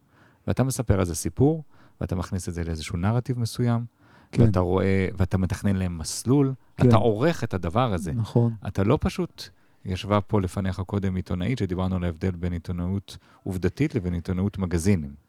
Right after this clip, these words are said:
Speaker 2: כן.
Speaker 1: אתה לא פשוט מאפשר להם לחוות את דרום אמריקה. דרכך הם חווים את דרום אמריקה, יש משמעות לנוכחות שלך.
Speaker 2: כן ולא.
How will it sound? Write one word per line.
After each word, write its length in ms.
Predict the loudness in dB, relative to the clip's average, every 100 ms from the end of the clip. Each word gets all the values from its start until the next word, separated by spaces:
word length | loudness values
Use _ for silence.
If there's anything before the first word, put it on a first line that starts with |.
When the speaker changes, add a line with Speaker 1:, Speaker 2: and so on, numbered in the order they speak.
| _ 0
Speaker 2:
כן. 220 | 2 2 -2 -16 -20
Speaker 1:
אתה 160 | -10 -4
לא 100 | -4
פשוט 480 | -4 -6 -8 -8 -16 -20 _ _ _ _
מאפשר 540 | -4 -2 -4 0 0 2
להם 240 | 0 -2
לחוות 340 | -4 -4 -6
את 60 | -4
דרום 140 | -6
אמריקה. 440 | -4 -4 -6 -8 -12 -2
דרכך 400 | 2 4 4 2
הם 200 | 4 4
חווים 280 | 2 -4 -4
את 40 | -6
דרום 160 | -6
אמריקה, 240 | -6 -4 0
יש 240 | 2 2
משמעות 500 | 0 0 0 2 4
לנוכחות 460 | 4 4 2 2 0
שלך. 240 | -2 -4 -6 -8 _ _ _ _ _
Speaker 2:
כן 180 | 0 4
ולא. 240 | 6 6